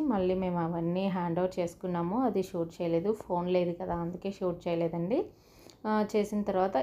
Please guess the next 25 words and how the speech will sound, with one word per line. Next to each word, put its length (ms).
ఇలా 280
షాప్స్ 440
అన్నీ 280
తిరిగి 380
చూద్దామని 540
చెప్పి 280
ఇట్లా 280
వచ్చాము. 540
కానీ 380
చాలా 560
బాగున్నాయి. 580
కానీ 320
ప్రతి 480
ఒక్క 200
ఐటమ్ 400
మీద, 280
ప్రతి 300
ఒక్క 200
ఐటమ్ 380
కూడా 360
చాలా 420
కాస్ట్లీగా 580
అనిపించాయి 640
నాకైతే. 600
ఆ, 100